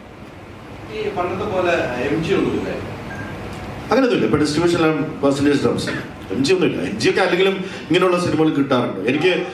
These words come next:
Speaker 2: ഞാൻ ഉണ്ടാക്കിയ ഒരു സിനിമയ്ക്ക് എം ജി കിട്ടിയിട്ടില്ല. കാരണം ഞാൻ ഉണ്ടാക്കുന്ന എല്ലാം അങ്ങനത്തെ സിനിമകളാണ്.
Speaker 1: അല്ല, അതുകൊണ്ടാണോ ഈ തിയേറ്റർ ഉടമകൾക്ക് നഷ്ടം വരുന്നത്? ഇപ്പം ഈ പറഞ്ഞതുപോലെ രാവിലെ ഒമ്പത് മണിക്ക് ഷോയ്ക്ക് ഒരു പേരിനൊരു ഷോ തുടങ്ങും, ഒമ്പത് മണിക്ക് രാത്രി പതിനൊന്ന് മണി.
Speaker 2: ഉം.
Speaker 1: ആ ഷോയ്ക്ക് ആള് വരണം, തിയേറ്റർ ഉടമകൾക്ക് നമുക്ക് അറിയാം.
Speaker 2: ആ.
Speaker 1: ആരും പോകുന്നില്ല.
Speaker 2: ആ.
Speaker 1: പക്ഷേ തിയേറ്റർ ഉടമകൾക്ക് ഭീകരമായ നഷ്ടവും സംഭവിക്കുന്നുണ്ട്.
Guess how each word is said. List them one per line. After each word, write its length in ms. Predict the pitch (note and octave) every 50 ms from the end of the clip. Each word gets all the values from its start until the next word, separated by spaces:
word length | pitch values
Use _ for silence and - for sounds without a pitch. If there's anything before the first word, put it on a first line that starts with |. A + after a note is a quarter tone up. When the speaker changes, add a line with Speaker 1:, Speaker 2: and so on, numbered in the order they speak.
| - - -
Speaker 2:
ഞാൻ 180 | D3 F3+ G3+
ഉണ്ടാക്കിയ 240 | G3 F#3 F#3 F#3 F#3+
ഒരു 140 | E3+ E3+ F#3
സിനിമയ്ക്ക് 320 | E3 F3 D#3+ D#3+ D#3+ D#3
എം 140 | D#3 C#3+ C#3
ജി 60 | C#3+
കിട്ടിയിട്ടില്ല. 380 | D3 C#3 - A#2+ - A2+ A#2 A2+
കാരണം 200 | B2 B2+ D3 D3
ഞാൻ 180 | C#3 D3 D#3 D3
ഉണ്ടാക്കുന്ന 340 | D3 D3+ D3+ D3+ D3+ D3+
എല്ലാം 160 | C#3+ C#3+ C#3 C3
അങ്ങനത്തെ 220 | C3 C#3 C3+ C#3
സിനിമകളാണ്. 400 | B2+ C3 A#2+ A2+ A2 G#2 G2 F2+
Speaker 1:
അല്ല, 120 | F2+ F3+
അതുകൊണ്ടാണോ 840 | F#3 F#3 F3+ G#3 G#3 G#3+ G#3+ G#3+ - F#3 E3+ - - F3 E3+ D3 C#3
ഈ 80 | C#3+
തിയേറ്റർ 300 | - - D#3 F3 - F3+
ഉടമകൾക്ക് 460 | F3+ F3+ F3 E3+ F3 E3+ D#3+ - E3 E3
നഷ്ടം 380 | C#3 - - - E3 D#3+ D3
വരുന്നത്? 300 | D3 - - - - -
ഇപ്പം 440 | - - D3+ D3+ - - - - -
ഈ 140 | E3+ F3 E3+
പറഞ്ഞതുപോലെ 800 | E3 D#3 D3+ D3+ C#3+ C#3 C3+ B2 B2 A#2+ - - - - B2 C#3
രാവിലെ 240 | C#3 C#3 C#3+ C#3 C3+
ഒമ്പത് 240 | C3 B2 A#2+ A#2+
മണിക്ക് 180 | A#2+ A#2+ - -
ഷോയ്ക്ക് 320 | D#3 D#3 D#3+ D#3+ D#3+ E3+
ഒരു 60 | E3 F3+
പേരിനൊരു 600 | F#3 - F3+ F3+ F#3+ G3 F#3 E3 D#3+ D#3 D3+ D#3
ഷോ 80 | C#3+
തുടങ്ങും, 300 | C3+ B2+ B2 A#2 A#2+ B2
ഒമ്പത് 160 | B2 B2+ C3
മണിക്ക് 300 | B2+ A#2+ A#2+ - - -
രാത്രി 200 | - - - -
പതിനൊന്ന് 380 | - - - - - - B2+ -
മണി. 420 | G#2 - - - - - - A2
Speaker 2:
ഉം. 160 | - - - -
Speaker 1:
ആ 140 | D4 -
ഷോയ്ക്ക് 260 | G3+ G3 F#3 F3+ - -
ആള് 300 | F3+ F3 F3 F3 F3 F3
വരണം, 360 | E3+ D#3 D#3 D#3+ - - E3+
തിയേറ്റർ 220 | F3 F3+ - F3+
ഉടമകൾക്ക് 460 | F3 D#3+ D#3+ D#3+ D#3+ D#3 - - C#3+
നമുക്ക് 280 | C#3+ D3+ G3 G3+ G3+ G3
അറിയാം. 260 | - - - - -
Speaker 2:
ആ. 260 | C#3 D3 D3+ E3+ F#3
Speaker 1:
ആരും 180 | G3 G3 G3+ -
പോകുന്നില്ല. 320 | D3 C#3+ C#3+ C#3+ - -
Speaker 2:
ആ. 360 | - - G#2+ G#2 - - - -
Speaker 1:
പക്ഷേ 160 | F3 - G#3+
തിയേറ്റർ 440 | G3 - G3+ F3+ F3+ G3+ G3+ G3+ G#3
ഉടമകൾക്ക് 800 | G#3+ G#3+ G#3 G#3 G3+ G3+ - - - G3+ G3+ G3 G3 - - D3+
ഭീകരമായ 360 | D3+ D#3+ E3 E3+ E3 E3 E3
നഷ്ടവും 480 | E3 D#3+ D#3 D3+ - - G3+ G3 G3 -
സംഭവിക്കുന്നുണ്ട്. 580 | - C#3+ C#3 C#3 - - A#2 A2 - - -